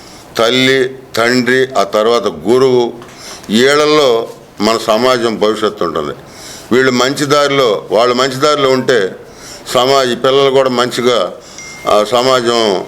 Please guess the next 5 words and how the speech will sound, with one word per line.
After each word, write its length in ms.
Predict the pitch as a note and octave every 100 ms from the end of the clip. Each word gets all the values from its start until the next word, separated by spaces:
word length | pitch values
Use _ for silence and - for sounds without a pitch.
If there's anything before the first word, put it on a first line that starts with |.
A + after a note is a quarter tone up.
| -
మంచిగా 480 | F#2+ G#2+ A#2 A2 A#2+
ఉండడానికి 440 | G#2+ G2+ G#2 A2 G2+
అవకాశం 380 | F2 F2 E2 D#2+
ఉంటుంది. 200 | C#2+ B1+ - - - - -
సమాజం 800 | A#2 A#2 C3+ C3+ C3 A#2+ F#2